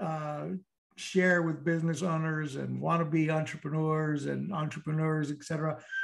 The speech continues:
is, uh, stop trying to do it all yourself.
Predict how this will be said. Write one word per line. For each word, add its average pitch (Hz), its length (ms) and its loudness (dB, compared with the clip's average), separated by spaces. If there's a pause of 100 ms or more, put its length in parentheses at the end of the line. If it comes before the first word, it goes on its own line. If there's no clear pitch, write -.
(360)
is, 170 640 6 (560)
uh, 170 400 0 (320)
stop - 400 -2
trying 226 240 8
to 196 80 10
do 190 260 10
it 190 140 6
all 170 280 2
yourself. 147 720 -4